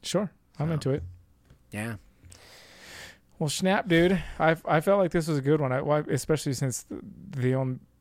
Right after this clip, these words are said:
Speaker 1: the, uh, oh my gosh, the development of the idea of me hiring on a part-time employee, which is something I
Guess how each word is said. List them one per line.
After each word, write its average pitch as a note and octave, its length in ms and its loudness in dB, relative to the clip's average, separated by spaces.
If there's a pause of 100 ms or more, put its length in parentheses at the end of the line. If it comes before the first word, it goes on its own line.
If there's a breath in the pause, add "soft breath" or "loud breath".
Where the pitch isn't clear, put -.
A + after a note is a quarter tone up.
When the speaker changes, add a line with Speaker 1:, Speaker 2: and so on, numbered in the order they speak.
(160)
Speaker 1:
the, C3 240 2
uh, A2+ 240 -2 (1120 loud breath)
oh G2+ 160 -4
my F2 80 -14 (100)
gosh, F#2+ 200 -10
the B2+ 100 -6
development B2 600 0
of A2 100 -4
the A#2+ 140 -2
idea A#2+ 320 -2
of A2+ 80 -6
me A#2+ 340 -2
hiring A2+ 340 -4
on A#2 140 -6
a A2 60 -6
part-time A#2+ 400 -4
employee, A#2+ 420 -2
which A2+ 140 -6
is G#2+ 120 -6
something A#2 320 -6
I G#2+ 220 -4